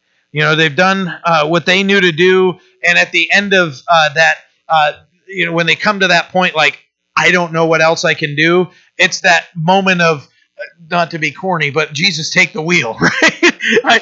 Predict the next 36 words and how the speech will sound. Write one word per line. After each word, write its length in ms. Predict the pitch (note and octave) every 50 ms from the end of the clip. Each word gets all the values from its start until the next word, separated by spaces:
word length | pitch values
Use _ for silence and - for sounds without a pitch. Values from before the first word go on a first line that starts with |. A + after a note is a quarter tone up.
| - -
I 100 | - A3
know 140 | A#3+ B3 B3+
you've 220 | B3+ B3 A3+ F#3+ -
trained 280 | - A#3+ A#3+ B3 B3
me 80 | A#3 A3+
to 120 | G#3 G#3+
do 160 | G3 A3 G#3+
this, 200 | G3 A3 A3 G#3+
this, 220 | - A3+ G#3 - G#3+
and 120 | G#3 G3
this," 220 | G#3 G#3+ G#3 - - - _ _ _
and 120 | - G#3+ A3
at 160 | A3 G#3 -
some 260 | - A#3 B3 B3 A#3+
point, 420 | E3+ A3 A3+ A3+ A3+ A3+ A3 A3+ _ _ _ _ -
the 100 | F3 D#3+
rudder's 380 | E3 G3+ F#3+ F3+ F3 D3+ C3
broken 500 | A#2 C#3+ D#3 D3 C#3 - - C#3 B2 B2
or 120 | C#3 D3 C#3+
something, 340 | - G3 F3+ E3 C#3 E3+
and 160 | D#3+ D#3 D3+ D3+
it's 140 | D#3 D3+ -
like, 200 | E3+ D#3+ D3 - - _ _ _ _ -
"We're 180 | D#3 D3+ F#3
stuck. 340 | G3 - - B3 A#3+ G3+ E3 - - _ -
I 120 | D#3+ F3+ F#3+
don't 160 | G3+ G3+ F#3+
know 100 | F#3+ F#3+
what 140 | F#3 F3+ F3+
else 260 | F3 F3 E3 - -
to 100 | F3 D#3+
do." 320 | D3 D#3 C#3+ B2 A#2 G2 _ _ _ _ _ _ _
Right? 340 | - D3 D#3+ E3 F3 F#3 F3 - _ -
You 180 | F#3 E3+ D#3+
know, 60 | E3+
how 280 | E3 D#3 F#3 F#3+ F#3+ F3